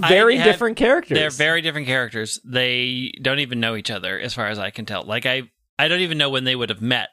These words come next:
Speaker 1: So there's that. Also, I haven't pulled Masquerail yet. I did. I spent all my gems in pulling Kiawe 'cause I wanted the best Alolan Pokemon, Alolan Marowak.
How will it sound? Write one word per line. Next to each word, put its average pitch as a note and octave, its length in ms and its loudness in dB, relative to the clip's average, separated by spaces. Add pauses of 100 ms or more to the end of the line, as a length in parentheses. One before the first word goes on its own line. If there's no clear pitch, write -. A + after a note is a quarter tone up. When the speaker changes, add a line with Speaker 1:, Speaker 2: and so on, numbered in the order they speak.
Speaker 1:
So C3 420 0
there's B2 360 -2
that. A2+ 320 -2 (420)
Also, F3 360 0
I D3 120 0
haven't E3+ 220 -4
pulled D3+ 260 -2
Masquerail B2+ 420 -2
yet. A2+ 240 -2
I C3 140 0
did. C3+ 260 -4
I C3+ 80 -2
spent B2+ 240 -4
all C3+ 140 0
my D3 100 0
gems C3+ 300 -4
in B2+ 140 -4
pulling A#2+ 600 -4
Kiawe C3 560 -2
'cause - 160 -10
I B2 80 -2
wanted A#2 640 -6 (240)
the B2+ 420 -2
best - 520 -2 (520)
Alolan A#2 520 -2
Pokemon, A#2 640 -4 (280)
Alolan A#2 360 -2
Marowak. D#3+ 540 -2